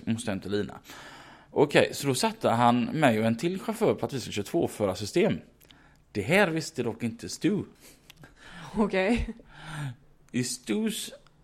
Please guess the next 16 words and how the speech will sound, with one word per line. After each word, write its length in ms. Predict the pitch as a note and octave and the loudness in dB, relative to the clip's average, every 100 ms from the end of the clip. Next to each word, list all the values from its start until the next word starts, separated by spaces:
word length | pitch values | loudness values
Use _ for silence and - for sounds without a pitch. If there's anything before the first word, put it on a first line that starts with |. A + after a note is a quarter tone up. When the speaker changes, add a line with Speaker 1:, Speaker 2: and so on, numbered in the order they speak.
| - | -8
Speaker 1:
eh, 400 | A2 A2 D2+ G2+ G#2+ - - | -4 -4 -4 -6 -8 -12 -4
i 100 | E3+ | -2
Stus 320 | - F#3+ F#3+ | 2 2 4
huvud 400 | F#3 A2 A2+ - | 4 2 0 -2
så 200 | - - | -10 -8
skulle 280 | B2+ - E3+ | -8 -4 4
jag 180 | F3 B2 | 6 6
ju 80 | A#2+ - | 4 2
åka 600 | D#3+ C#3 - - D3 F3 - - - | 2 2 0 -2 -2 -2 -6 -16 -4
ungefär 600 | D3 C#3 C#3 C3+ C#3 G#2+ | -2 2 0 2 0 0
typ 240 | A2+ G#2 - - - - - _ _ - - - | -2 -4 -6 -20 -20 -20 -20 _ _ -16 -12 -12
tio 380 | - D3+ A2+ G#2 | -6 -4 -2 -6
timmar 380 | G2+ C#3 G#2 F#2+ | -2 0 0 -2
senare 440 | - C3 F#2 F2 | -2 -2 -2 0
än 60 | B2+ | 2
honom. 320 | E3 B2+ - | 2 2 0